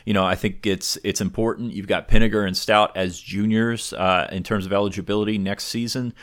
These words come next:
Um, so you're gonna have to bring on a specialist at some point. Uh, the, the portal has made it different. I mean, are you looking for a guy that's, that's already been established, that's looking for a shot, that maybe was a walk-on like Stout was at Virginia Tech? Um, you know, that's, that's sort of up in the air.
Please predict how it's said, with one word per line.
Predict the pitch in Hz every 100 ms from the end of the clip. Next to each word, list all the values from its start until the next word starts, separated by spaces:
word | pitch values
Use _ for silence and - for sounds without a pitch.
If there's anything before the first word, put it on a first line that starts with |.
| - -
Um, | - 101 101
so | 110 110
you're | 101 120
gonna | 127 123
have | 131
to | 123
bring | 117 127
on | 113
a |
specialist | - 123 110 117 107 98
at | -
some | - 123 120
point. | 127 127 127 - - _ _ -
Uh, | 98 92 90 85
the, | 104
the | 98 -
portal | - 120 123 117
has | 110 101
made | 107 110
it | - -
different. | 107 110 175 -
I |
mean, | - 196
are | 135
you | 98
looking | 98 - 110
for | 113
a | 104
guy | 98 104
that's, | 101 -
that's | 98 101 92
already | 101 107
been | 101
established, | 104 110 101 120 120
that's | 95 -
looking | 107 110
for | 107 101
a |
shot, | 95 104 113 127
that | 92
maybe | 90 101
was | 104 113
a | 117
walk-on | 110 117 127 131
like | 117 110
Stout | - 110 113
was | 110 127
at | 123
Virginia | - 117 127
Tech? | 120 139 175 - - - - -
Um, | 107 110 110 110 107
you | 127
know, | 127
that's, | 143 -
that's | - 127
sort | - 135
of |
up | 127 123
in | 123
the |
air. | 117 90